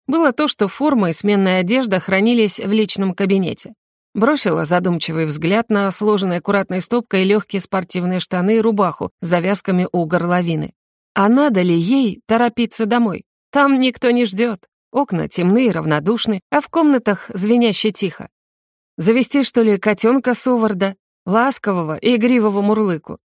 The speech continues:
миниатюрного леопарда с совиными крыльями, пятнистого, как проклятый ягуар, назвать его Ареном и тыкать носом в лужу, если нашкодит.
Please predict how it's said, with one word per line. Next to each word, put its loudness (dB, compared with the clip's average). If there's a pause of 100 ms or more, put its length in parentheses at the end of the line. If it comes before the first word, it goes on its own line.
миниатюрного 2
леопарда 0
с -6
совиными 2
крыльями, -4 (280)
пятнистого, 0
как -4
проклятый -2
ягуар, -2 (280)
назвать 0
его 0
Ареном 0
и 0
тыкать -2
носом 2
в -2
лужу, -2 (180)
если 2
нашкодит. -2